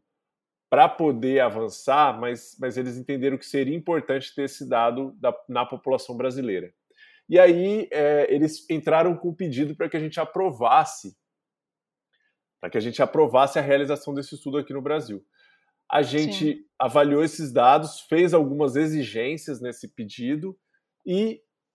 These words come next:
Speaker 1: essas exigências não foram cumpridas ainda,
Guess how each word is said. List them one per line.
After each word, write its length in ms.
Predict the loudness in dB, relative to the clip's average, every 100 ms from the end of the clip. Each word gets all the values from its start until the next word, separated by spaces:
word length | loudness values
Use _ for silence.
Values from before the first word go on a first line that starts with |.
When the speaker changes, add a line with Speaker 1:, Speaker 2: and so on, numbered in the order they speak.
| _
Speaker 1:
essas 240 | -4 -2 -2
exigências 560 | -2 0 -2 -2 -2
não 160 | 0 0
foram 320 | 4 4 2
cumpridas 540 | -2 0 2 6 8
ainda, 520 | 8 6 4 0 -2